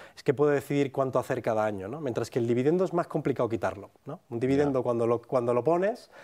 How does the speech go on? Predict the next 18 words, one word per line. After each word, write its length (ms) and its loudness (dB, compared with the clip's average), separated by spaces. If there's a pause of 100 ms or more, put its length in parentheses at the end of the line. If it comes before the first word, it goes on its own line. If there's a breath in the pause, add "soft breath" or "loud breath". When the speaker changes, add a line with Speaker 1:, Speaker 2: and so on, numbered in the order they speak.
(200 loud breath)
Speaker 1:
si 180 -2
lo 100 4
quitas 360 0
es 80 -2
que 80 4
hay 40 4
un 100 0
problema, 460 -2 (140)
¿no? 160 -6 (420 loud breath)
Entonces, 220 2
yo 100 4
creo 160 2
que 80 0
es 120 -2
un 160 0
cambio 720 2 (100)
de 200 0
tendencia. 760 0